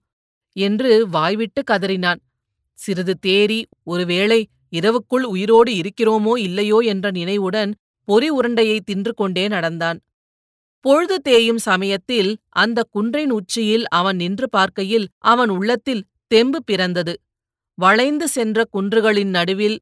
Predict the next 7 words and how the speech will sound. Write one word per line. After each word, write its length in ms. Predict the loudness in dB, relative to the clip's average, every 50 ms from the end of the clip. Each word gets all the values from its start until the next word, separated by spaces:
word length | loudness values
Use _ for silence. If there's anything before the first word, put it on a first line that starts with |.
| _
பசுமையான 800 | _ -4 -4 -4 -4 -2 -2 0 0 2 4 4 4 4 2 0 -2 -4 -8 _
புல்வெளி, 520 | -4 -4 -2 0 0 0 0 0 -2 -4 -6 -12 _ _ _ _ _ _ _ _ _ _ _ _ _ _
வளைவான 560 | -2 0 2 4 4 4 2 2 2 2 2 0 -2 -2
குறுகிய 440 | -4 -2 -2 -2 -2 0 0 0 0 0
பொந்து 280 | 0 -2 -2 -2 -2 -4
போன்ற 680 | -4 -2 -2 -2 -2 -2 0 0 2 2 2 0 -2 -4
வாயில்களுடன் 840 | -2 2 4 4 4 4 2 0 0 2 2 2 2 2 0 0 -2